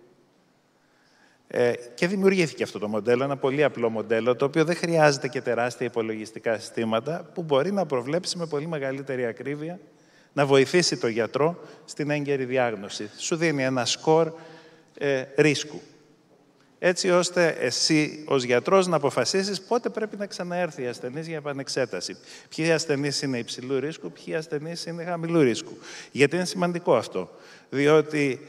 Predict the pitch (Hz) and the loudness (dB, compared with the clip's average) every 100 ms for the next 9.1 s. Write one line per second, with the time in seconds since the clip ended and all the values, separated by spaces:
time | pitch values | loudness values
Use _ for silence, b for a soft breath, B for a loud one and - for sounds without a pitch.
0 | B B B - 170 214 185 180 185 185 | B B B 8 8 8 4 4 4 4
1 | 170 127 131 151 160 147 110 104 92 - | 2 0 4 4 4 2 -4 -6 -8 -10
2 | - 120 151 147 151 135 123 123 147 - | -4 -2 -2 -2 0 0 -2 -4 -4 -2
3 | 151 131 127 117 139 127 101 - 107 131 | -4 -2 -4 -4 0 0 0 -4 -2 2
4 | 151 151 123 117 107 151 131 113 104 101 | 4 4 2 -4 -4 0 0 0 -6 -4
5 | 113 101 117 107 98 101 101 - 104 127 | -4 -4 -6 -8 -8 -10 -10 -8 -8 -8
6 | - _ b b b b b - 175 208 | -16 _ b b b b b 0 6 6
7 | 208 180 143 127 131 135 180 180 151 - | 6 -2 -2 -2 0 0 2 2 2 0
8 | - 143 123 135 165 - 156 147 151 151 | 2 2 4 2 2 2 4 4 0 -6
9 | 147 | -6